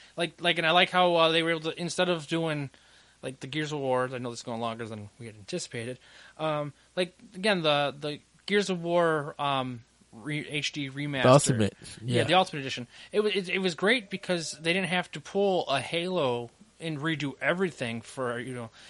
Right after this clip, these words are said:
Speaker 1: it was like, you know, here's our updated original Gears, which is still a lot of people's favorite. And it's like, but since you bought this, you know what, here's Gears two, three, and Judgment,
Speaker 2: Judgment,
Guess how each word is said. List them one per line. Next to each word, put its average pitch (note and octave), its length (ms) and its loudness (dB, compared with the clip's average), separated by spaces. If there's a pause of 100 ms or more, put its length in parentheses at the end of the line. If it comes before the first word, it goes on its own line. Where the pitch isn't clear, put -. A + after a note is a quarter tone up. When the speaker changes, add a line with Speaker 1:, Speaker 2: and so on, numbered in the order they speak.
(140)
Speaker 1:
it G#3 80 2
was G3 160 2
like, F3 260 2 (440)
you G#3 140 -2
know, E3 180 4 (260)
here's F#3+ 320 2
our F#3+ 100 6
updated E3 400 0
original D3 320 -4
Gears, C3 240 -2
which B2+ 160 -6
is A#2+ 60 -8
still C3+ 220 -2
a B2+ 40 -2
lot B2 160 0
of A#2+ 80 -6
people's B2 200 -14
favorite. F3 360 -4 (280)
And G3 140 -2
it's F#3+ 140 -2
like, F#3+ 160 0
but F#3 100 -4
since A3 240 -2
you D#3+ 60 -8
bought E3+ 280 4
this, C3 280 -4
you D3+ 40 -6
know C#3+ 120 0
what, C#3 160 0
here's D#3 320 -6
Gears D3 260 -6
two, C#3+ 260 -6
three, C3+ 440 -6
and A#2+ 240 -6 (480)
Judgment, C3 540 6
Speaker 2:
Judgment, G#2 140 -2